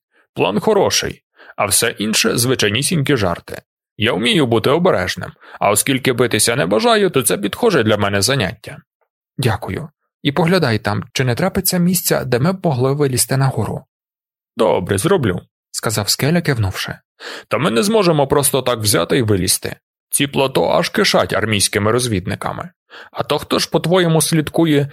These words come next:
чи не повзе який прірводемон заляльковуватись?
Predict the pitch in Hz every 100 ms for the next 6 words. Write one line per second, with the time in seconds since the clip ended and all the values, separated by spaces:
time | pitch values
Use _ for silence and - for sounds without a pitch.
0 | - - 110 107 123 127 190 185 - 151
1 | 139 139 127 127 127 135 127 123 131 139
2 | 92 87 90 87 60 - -